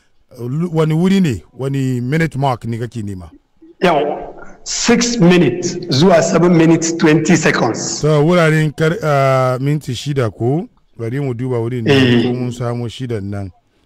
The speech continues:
Speaker 1: Sai mu, to, yanzu ga mun samu minti biyar, bari mu move kaɗan. Eh, wai minti shida, yasa mu move kaɗan. To, muna kusan wannan wurin na. Shi yasa, here we go.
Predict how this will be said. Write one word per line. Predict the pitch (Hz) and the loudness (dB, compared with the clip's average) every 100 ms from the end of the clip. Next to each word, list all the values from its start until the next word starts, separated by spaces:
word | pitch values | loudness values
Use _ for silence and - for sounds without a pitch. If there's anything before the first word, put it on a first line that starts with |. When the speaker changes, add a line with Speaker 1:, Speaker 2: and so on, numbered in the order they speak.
| _ _ | _ _
Speaker 1:
Sai | 123 120 120 120 120 - - | -6 -2 -2 -2 -4 -10 -14
mu, | 110 101 98 95 - _ _ | -10 -10 -12 -14 -20 _ _
to, | 117 | -4
yanzu | 120 120 156 143 | -4 -2 -4 -2
ga | 131 127 127 123 120 - _ _ _ _ | 0 2 2 2 0 -6 _ _ _ _
mun | 92 113 135 | -10 -6 -6
samu | - 139 139 147 147 143 147 143 143 | -2 0 0 0 -2 0 0 0 -2
minti | 147 151 - 120 110 | -2 -4 -6 -8 -8
biyar, | 90 101 110 127 135 143 147 147 - _ _ _ - | -10 -10 -4 0 0 0 -2 -6 -10 _ _ _ -10
bari | 110 131 | -6 -4
mu | 120 | -4
move | 113 135 117 | -4 -4 -4
kaɗan. | - 98 107 147 160 160 135 - _ _ _ _ | -8 -10 -2 -2 0 -4 -8 -14 _ _ _ _
Eh, | 113 110 117 | -6 -4 0
wai | 127 | -2
minti | 131 131 120 107 | -2 -4 -6 -12
shida, | - 123 107 | -8 -8 -6
yasa | 104 117 | -6 -8
mu | 107 107 | -8 -6
move | 135 117 | -6 -8
kaɗan. | - - 120 123 123 120 117 _ _ - - - - | -12 -16 -8 -6 -6 -8 -12 _ _ -18 -16 -14 -6
To, | 120 113 101 - - _ - | -4 -2 -4 -12 -16 _ -10
muna | 123 165 160 127 | -4 0 0 0
kusan | - - 143 139 | -4 -4 -2 0
wannan | 123 110 123 | -2 -2 -2
wurin | 127 131 104 | -2 -4 -6
na. | 101 | -6
Shi | 98 143 | -6 -4
yasa, | 156 131 - _ _ | -2 -4 -8 _ _
here | 180 196 | 0 0
we | 190 | 0
go. | 165 156 | 0 0